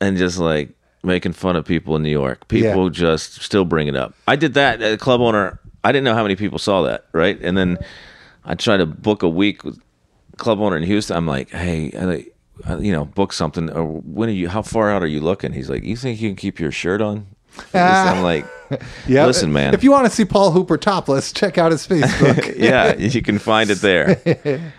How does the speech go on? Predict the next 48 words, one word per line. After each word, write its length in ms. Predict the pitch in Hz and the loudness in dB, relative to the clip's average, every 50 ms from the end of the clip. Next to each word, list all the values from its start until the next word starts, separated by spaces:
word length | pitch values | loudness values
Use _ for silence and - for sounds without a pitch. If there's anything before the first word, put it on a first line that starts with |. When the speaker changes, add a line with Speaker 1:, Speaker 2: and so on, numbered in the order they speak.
| - - - - | -20 -12 -4 0
Speaker 1:
I 100 | 120 147 | 0 2
did 180 | 143 180 180 | 4 4 4
it 100 | 170 143 - | 4 2 0
to 60 | 135 | 0
be 120 | 120 131 | 2 2
obnoxious, 640 | 117 104 104 107 110 117 - - - 80 69 - - | 2 4 2 2 2 0 -2 -4 -4 -6 -6 -4 -2
but 140 | - 82 90 | 0 2 2
I 60 | 98 | 2
didn't 140 | 110 107 110 | 2 0 0
realize 220 | 101 95 92 87 | 2 2 2 2
how 80 | 107 98 | 0 -2
much, 260 | 85 73 - - - | -2 -4 -6 -10 -8
uh, 300 | - 80 69 67 69 67 | -4 -2 -2 0 -2 0
yeah, 160 | 71 78 76 67 | 0 0 -2 -2
traction 480 | 67 - 95 90 87 95 - - 69 65 | -2 -2 0 0 0 0 -2 -4 -4 -2
or 100 | 64 71 | -2 -2
how 120 | 85 95 | -2 -2
many 180 | 92 90 82 76 | 0 0 0 0
eyes 240 | 82 90 90 90 143 262 | 2 2 2 2 2 0
would 140 | 220 - | 0 0
see 240 | - - 233 - 90 | -2 -2 0 0 0
it. 100 | 73 - 214 214 - - | 0 -2 -4 -6 -8 -8
'Cause, 380 | 202 202 208 240 233 226 151 | -8 -8 -8 -6 -4 -2 -2
you 80 | 165 196 | 0 2
know, 120 | 220 202 | 2 2
we 100 | 190 190 | 2 2
post 320 | 170 - 202 208 185 - 185 | 2 2 2 2 2 2 2
all 80 | 170 | 2
this 140 | 156 151 135 - | 2 2 0 0
shit 180 | - 190 180 160 | 0 0 2 2
all 140 | 143 127 | 2 2
the 60 | 120 113 | 2 0
time, 240 | - 131 123 127 127 | -2 -2 0 2 2
and 60 | 127 | 4
Speaker 2:
Yeah. 80 | 123 120 | 4 4
Speaker 1:
you're 80 | 120 | 4
like, 240 | 117 107 101 95 76 | 2 2 0 -2 -4
you 140 | 78 87 127 | -8 -8 -2
get, 220 | 131 139 131 - - - _ _ - | 0 0 0 0 -2 -10 _ _ -12
some 220 | - - 151 156 | -8 -6 -4 0
things 320 | - 165 147 147 131 117 | 0 0 0 0 0 0
are 80 | 113 98 | 0 0
big, 400 | - 123 113 117 120 120 117 - - _ _ _ - - - - - - - - - - | 0 0 0 2 2 0 -2 -6 -18 _ _ _ -20 -20 -18 -18 -18 -20 -20 -20 -12 -6
and 140 | 71 87 101 | -2 0 2
other 180 | 113 127 131 131 | 2 4 2 2
things 340 | 123 131 123 117 107 95 104 | 2 0 0 0 0 -2 0
you're 120 | 90 82 | 0 0
like, 200 | 76 71 - - | 0 0 -2 -6